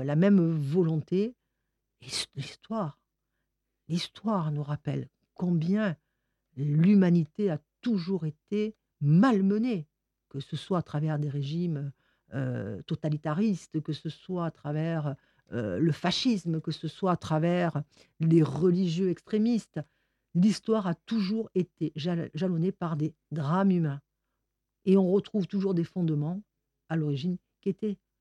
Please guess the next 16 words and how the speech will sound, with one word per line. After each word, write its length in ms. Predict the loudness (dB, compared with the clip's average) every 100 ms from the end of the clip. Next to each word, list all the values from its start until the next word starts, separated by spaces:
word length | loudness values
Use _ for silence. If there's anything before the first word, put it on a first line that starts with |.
| _
purement 260 | -6 -2 -2
économiques. 380 | -4 -6 -14 -14 _ _ _ _ _ _
Ça, 220 | -8 -8 -10 _ _ _ -6
lorsque 360 | -6 -6 -4
on 300 | -2 -2 -2
en 100 | 0
arrive 280 | 0 0 0
à 60 | -2
cette 220 | -6 -10
conclusion 720 | -4 -2 -2 -4 -4 -4 -4 -8 _ _ _ _ _ _
que, 260 | 2 2 2 _ _ _ -4
euh, 180 | -4 -4 0
l'homme 560 | 4 6 6 2 -4 -10 _ _ _ _ _ -2
matérialiste 880 | 0 0 0 2 2 0 -2 _ -20 _ _ -8
chérit 580 | -2 4 4 6 4 0 _ _
l'argent 560 | -4 -2 0 0 -2